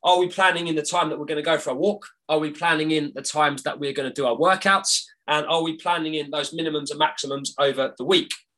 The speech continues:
The other thing with that is obviously our nutrition. That's gonna be a big thing, part of the body. And we will be doing training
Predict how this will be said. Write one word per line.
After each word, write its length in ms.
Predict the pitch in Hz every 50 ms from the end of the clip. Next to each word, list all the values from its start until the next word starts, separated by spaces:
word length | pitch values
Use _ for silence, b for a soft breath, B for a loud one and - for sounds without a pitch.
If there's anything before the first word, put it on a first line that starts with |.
| _ _ _ _ _ _ _ _ _ _ _ _ _ _ b b b b _
The 80 | 170 214
other 100 | 220 202
thing 160 | - 202 185
with 100 | 180 180
that 140 | 196 202 202
is 180 | 214 208 - -
obviously 340 | 165 160 151 151 160 160 156
our 300 | - 156 156 151 151 143 -
nutrition. 580 | 156 151 143 151 - 208 202 - 220 208 202
That's 200 | 180 185 160 -
gonna 180 | - 165 151 147
be 120 | - 160
a 80 | 147 - -
big 160 | 170 160 -
thing, 240 | - 165 156 147 147
part 200 | - 156 - -
of 60 | -
the 60 | -
body. 340 | - 165 165 165 165 165 B B B B B -
And 220 | 147 147 143 151
we 80 | 151 156
will 200 | 156 165 170 151
be 120 | 160 151
doing 380 | - 165 156 151 151 151 147 -
training 580 | - - 160 156 151 147 147 139 139 135 -